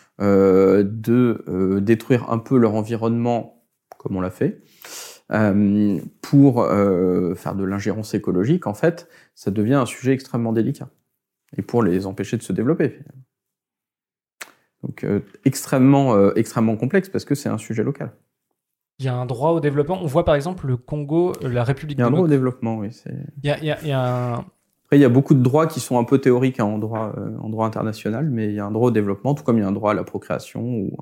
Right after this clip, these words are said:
Speaker 1: un droit à l'environnement.
Speaker 2: Par exemple, dans un pays comme la République démocratique du Congo, qui a
Speaker 1: Oui.
Speaker 2: quatre-vingt-quinze millions, euh, d'habitants aujourd'hui, qui en aurait, selon, euh, l'onu, cent quatre-vingt-quatorze millions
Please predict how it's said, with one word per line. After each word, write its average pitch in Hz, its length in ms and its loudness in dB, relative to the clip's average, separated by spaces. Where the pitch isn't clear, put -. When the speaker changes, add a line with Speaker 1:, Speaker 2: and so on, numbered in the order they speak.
Speaker 1:
un - 100 -12
droit 104 200 -4
à 104 40 -4
l'environnement. 107 680 -8
Speaker 2:
Par 143 120 2
exemple, 156 240 -2
dans 131 120 -2
un 123 60 0
pays 147 200 -2
comme 131 160 -2
la 113 120 -2
République 127 460 -6
démocratique 127 560 -6
du 120 120 -4
Congo, 131 500 4
qui 160 140 -6
a 113 40 -2
Speaker 1:
Oui. 131 60 -2
Speaker 2:
quatre-vingt-quinze 131 580 0
millions, 131 640 -2
euh, 117 240 -4
d'habitants 123 560 -4
aujourd'hui, 123 380 -4
qui - 260 -8
en 123 180 -4
aurait, 131 320 0
selon, 120 540 -4
euh, - 20 -2
l'onu, 117 460 -2
cent 127 240 -8
quatre-vingt-quatorze 120 800 -8
millions 127 360 -4